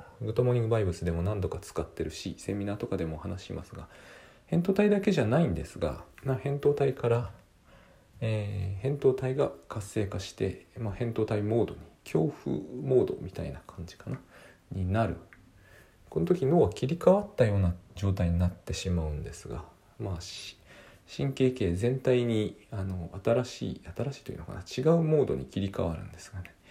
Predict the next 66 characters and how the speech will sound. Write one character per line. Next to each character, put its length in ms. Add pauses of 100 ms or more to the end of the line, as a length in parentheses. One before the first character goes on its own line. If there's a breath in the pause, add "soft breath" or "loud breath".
(480 loud breath)
え 320
ー 40
と、 260 (340)
エ 40
フ 160
エ 80
フ 160
エ 60
フ 140
モ 160
ー 40
ド 60
で 120
す 140
ね。 180 (680 soft breath)
戦 220
う 260
か 140
逃 200
げ 120
る 100
か 360
固 240
ま 160
る 80
か。 160 (720 loud breath)
で、 200 (1800)
こ 160
の 120
モ 220
ー 40
ド 120
に 80
入 280
ら 120
な 100
い 100
よ 100
う 40
に 120 (320)
し 140
て 140
る 100
ん 100
で 80
す 120
よ、 80 (120)
基 140
本 260
は。 100 (760 loud breath)
で 100
も 100
仕 200
事 260
を 60
す 160
る 120
時 280
に 120
は、 300
こ 140
の 100
モ 240
ー 20
ド 100
に 180